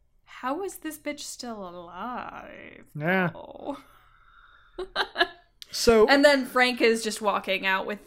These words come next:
Speaker 1: blood on his face all over, like, "Oh, no problem."
Speaker 2: Yeah, absolutely. Um, I, I characterized the movie in, in that specific way because I'm thinking about the other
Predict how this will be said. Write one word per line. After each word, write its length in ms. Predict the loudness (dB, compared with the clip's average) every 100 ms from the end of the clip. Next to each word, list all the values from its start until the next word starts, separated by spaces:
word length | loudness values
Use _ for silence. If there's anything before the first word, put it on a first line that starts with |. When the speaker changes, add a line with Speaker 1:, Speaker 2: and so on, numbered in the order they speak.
| -18
Speaker 1:
blood 280 | -2 2 4
on 160 | 2
his 160 | -2 -8
face 240 | -6 -6 -4
all 180 | -2 0
over, 300 | 0 0 2
like, 220 | 0 2
"Oh, 180 | 2 4
no 140 | 2 0
problem." 600 | 4 4 4 2 0 -2 -8 -12 -18 -20 -20 0
Speaker 2:
Yeah, 200 | 2 2 -2 _
absolutely. 720 | 4 4 4 2 0 -2 -12 -16 -20 -20 -20 -20 -20 -20 _ _ -20 -16 -2
Um, 480 | 2 4 4 0 -2 2
I, 180 | 2 4
I 380 | 6 6 6 2 -12 0
characterized 880 | 6 6 4 6 6 6 4 0 -8 _
the 180 | -2 2
movie 480 | 6 8 8 4 2
in, 240 | 2 0 2
in 160 | 4
that 200 | 6 4
specific 500 | 2 -2 2 2 2
way 360 | 2 4 6 4
because 440 | 2 2 2 4 2
I'm 140 | 0
thinking 440 | 2 4 4 4 4
about 360 | 6 6 6
the 120 | 6 6
other 460 | 8 6 6 4